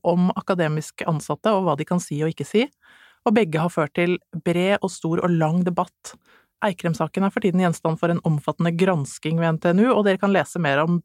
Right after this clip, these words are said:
begge disse sakene på for eksempel krono dot N O, som har dekket dem grundig.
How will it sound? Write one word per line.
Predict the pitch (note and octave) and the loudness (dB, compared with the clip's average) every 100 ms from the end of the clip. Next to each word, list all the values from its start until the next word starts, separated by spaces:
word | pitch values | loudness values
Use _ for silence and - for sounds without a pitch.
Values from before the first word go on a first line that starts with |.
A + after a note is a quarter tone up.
| - | -2
begge | E3 C#3 D3 | -4 -2 -8
disse | D3 | -6
sakene | C#3 C3+ - C#3 D3+ | -4 -4 -4 -2 -2
på | - D#3 | -2 -2
for | C#3 | -2
eksempel | C#3+ C#3 C#3 D3+ D3 | -2 -4 -4 -4 -4
krono | - D#3+ C#3+ D3 E3+ | -4 -4 -2 -2 0
dot | E3+ E3+ | 0 0
N | D#3+ | 0
O, | E3+ | 0
som | F3+ | 0
har | F3 | 0
dekket | E3+ - - | -2 -8 -6
dem | E3 | -2
grundig. | E3+ E3 C#3 E3+ | 0 0 2 0